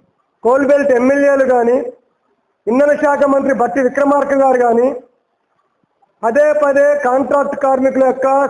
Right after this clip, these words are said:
సమస్యల గురించి చిలక పలుకులు పలుకుతున్నారు. కానీ కీలకమైన టైమ్ వచ్చినప్పుడు, లాభాల బోనస్ ప్రకటిస్తున్నప్పుడు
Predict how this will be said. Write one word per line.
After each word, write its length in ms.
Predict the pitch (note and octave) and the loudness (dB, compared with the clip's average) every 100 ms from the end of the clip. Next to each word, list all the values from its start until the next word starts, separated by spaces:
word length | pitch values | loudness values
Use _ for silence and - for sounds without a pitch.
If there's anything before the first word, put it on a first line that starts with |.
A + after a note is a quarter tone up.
| C4 | -2
సమస్యల 380 | B3 C4+ D4 C4+ | -2 -2 -2 0
గురించి 400 | C4 C4 B3+ C4 C#4 C#4+ - - _ _ _ - | 0 -2 -2 -2 -2 -2 -8 -20 _ _ _ -4
చిలక 220 | C4+ C#4+ D4+ | -2 0 0
పలుకులు 300 | D4+ D4 D4 | 0 0 0
పలుకుతున్నారు. 600 | C#4+ C#4+ C#4 C#4 C4+ A#3 E3+ F3 - _ _ _ _ _ _ _ _ _ - | 0 -2 -2 0 0 -2 -4 -10 -14 _ _ _ _ _ _ _ _ _ -6
కానీ 180 | C#4+ D4+ D4+ - - | -2 -2 -4 -10 -2
కీలకమైన 500 | C#4 D#4 D#4 D4+ D4+ C#4 | 0 0 0 0 0 -2
టైమ్ 180 | C#4+ D4 | 0 0
వచ్చినప్పుడు, 460 | D4 C#4 C4+ C4 C#4 D4 | 0 -2 -2 0 0 2
లాభాల 300 | B3+ C#4 D#4 D4 | 0 0 0 2
బోనస్ 280 | D4 D4 D4 A#3+ | 0 0 -2 -4
ప్రకటిస్తున్నప్పుడు 800 | B3 D#4 D4+ C#4+ C#4 C#4 C4+ | -2 -2 -2 -2 -2 -2 -2